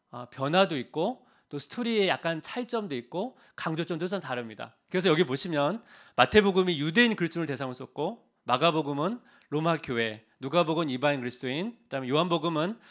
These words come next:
여러 학자마다 좀 견해는 있지만 주로 아시아에 있는 교회를 향해 썼다 이렇게 봅니다. 그러니까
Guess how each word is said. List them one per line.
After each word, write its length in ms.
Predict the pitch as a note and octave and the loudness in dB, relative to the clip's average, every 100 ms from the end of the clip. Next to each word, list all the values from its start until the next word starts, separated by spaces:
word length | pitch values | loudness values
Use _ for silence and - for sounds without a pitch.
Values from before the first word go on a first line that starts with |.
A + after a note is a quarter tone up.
| - - _ _ - | -20 -20 _ _ -6
여러 160 | D#3 | -4
학자마다 460 | E3 - C4+ B3 G#3+ | -4 -2 0 0 -2
좀 140 | F3 | -4
견해는 300 | D#3+ C#3+ E3+ | -6 -4 -2
있지만 300 | C3+ D3+ D3 | -4 -4 -4
주로 180 | C#3+ C3 | -2 2
아시아에 300 | A#2+ E3+ A3 | 4 4 0
있는 180 | G#3+ F#3 | -2 -6
교회를 380 | - D3 D#3+ D#3 | -4 -4 -2 -4
향해 160 | D#3+ D3 | -6 -6
썼다 320 | E3 - C3+ | -8 -4 -4
이렇게 160 | A#2+ | -6
봅니다. 400 | B2+ A2+ A#2+ A#2 - | -12 -12 -14 -18 -10
그러니까 480 | F#3 F#3+ C#3+ F3+ | -6 -2 -2 -2